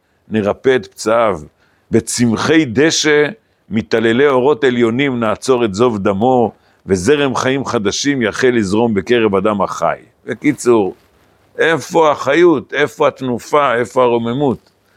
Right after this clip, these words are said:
הרב ממש, זה האשמה חריפה מאוד. עד היום אפשר להמשיך ל-, להגיד את זה על,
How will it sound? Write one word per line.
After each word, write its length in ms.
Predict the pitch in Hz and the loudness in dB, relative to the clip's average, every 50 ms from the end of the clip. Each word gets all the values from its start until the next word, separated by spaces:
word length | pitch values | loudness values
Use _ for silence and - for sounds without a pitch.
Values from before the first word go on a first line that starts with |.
| _ _ _ _ _ _ | _ _ _ _ _ _
הרב 500 | - - - - 113 120 143 143 120 95 | -16 -14 -12 -6 -4 -2 -2 -2 -2 -2
ממש, 380 | 107 113 117 131 147 131 110 - | -2 -2 -2 -2 -2 -4 -4 -2
זה 220 | 101 101 98 92 | -2 0 0 0
האשמה 640 | 95 92 - - - 107 123 139 143 135 123 113 104 - _ _ _ _ _ _ _ - - - - - | -2 -2 -4 -4 -2 -2 -2 -2 -2 -2 -2 -4 -6 -8 _ _ _ _ _ _ _ -12 -10 -10 -10 -8
חריפה 500 | - - 104 98 92 92 - - 120 117 | -6 -4 -2 0 0 0 0 0 0 0
מאוד. 380 | 113 107 110 120 139 156 165 - - _ _ _ _ _ | 0 0 0 2 2 2 0 -2 -6 _ _ _ _ _
עד 200 | 131 131 135 135 | -2 -2 0 2
היום 420 | 135 135 135 131 123 107 90 78 - - _ _ _ _ _ _ _ _ _ _ _ - | 2 2 2 2 2 -2 -4 -8 -12 -16 _ _ _ _ _ _ _ _ _ _ _ -20
אפשר 280 | 82 - - 101 101 98 | -18 -6 -2 0 0 0
להמשיך 580 | 95 92 87 85 85 - 98 95 90 - - | 0 0 -2 -4 -6 -6 -6 -6 -6 -6 -6
ל-, 280 | 80 80 76 73 67 78 - - - _ _ _ _ _ _ _ _ _ _ _ _ - 87 | -6 -6 -6 -6 -8 -10 -14 -18 -20 _ _ _ _ _ _ _ _ _ _ _ _ -6 -2
להגיד 340 | 87 85 82 82 95 92 | -2 0 0 0 -2 -2
את 120 | 95 87 78 | -2 -2 -2
זה 220 | 78 87 85 80 | -2 0 0 0
על, 180 | 78 71 73 | -2 -4 -6